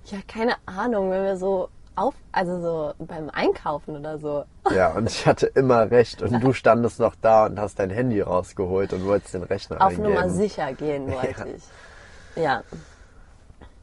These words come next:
Speaker 1: Ah, letztens, als ich ein, genau, da habe ich einen Rock gekauft und dann gab's zwanzig Prozent und ich habe dich gefragt,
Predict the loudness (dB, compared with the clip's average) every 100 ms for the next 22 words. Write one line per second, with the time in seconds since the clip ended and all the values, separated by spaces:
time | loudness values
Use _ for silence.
0 | -4 6 6 8 6 4 -2 -8 -8 -10
1 | -14 -4 -4 -4 -8 -6 -6 -8 -12 -20
2 | -12 -2 2 4 4 4 2 -4 -20 -10
3 | 0 0 0 -6 -4 -4 -2 -4 2 2
4 | 2 -2 -4 -2 -4 -6 -4 0 2 0
5 | -12 -8 -8 -4 -4 -4 -8 -10 -10 -14
6 | -14 -16 -20 -14 -6 -6 -8